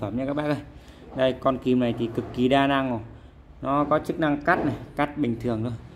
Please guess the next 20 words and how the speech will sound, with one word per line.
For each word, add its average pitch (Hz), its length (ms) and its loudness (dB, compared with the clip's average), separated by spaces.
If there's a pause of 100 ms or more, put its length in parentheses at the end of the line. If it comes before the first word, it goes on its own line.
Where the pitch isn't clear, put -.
(240)
Cắt 143 160 -4 (200)
kẹp 123 320 2
đây. 131 140 0 (1080)
Và 117 200 2
thêm 139 300 4
cả 123 140 2
chức 143 220 -4
năng, 135 200 0
à, 131 300 -2 (560)
tuốt 151 140 2
dây 147 120 6
điện 143 280 2
nha, 139 140 2 (140)
kìm 113 220 -2
tuốt 147 120 -2
dây 139 160 -2
điện 143 260 -4
các 139 80 -4
bác 139 160 -6
ơi. 135 100 -4